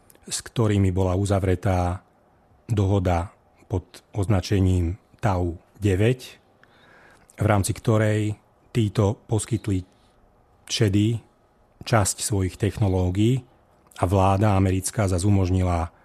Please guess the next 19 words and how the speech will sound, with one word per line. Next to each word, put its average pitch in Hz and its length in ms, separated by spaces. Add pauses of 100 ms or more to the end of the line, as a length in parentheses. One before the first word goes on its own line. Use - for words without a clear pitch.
(680)
tejto 101 240
skupine 92 640 (320)
ľudí 95 240
z 92 160
iných 90 100
svetov 95 380
robiť 85 400
experimenty 82 800 (320)
na 87 160
ľuďoch. 90 320 (1120)
A - 20
to - 140
potom 87 560 (720)
už 85 160
vlastne 87 560 (1800)
aj 87 280 (1500)
veľa 92 240
ľudí 87 240
teda, 87 400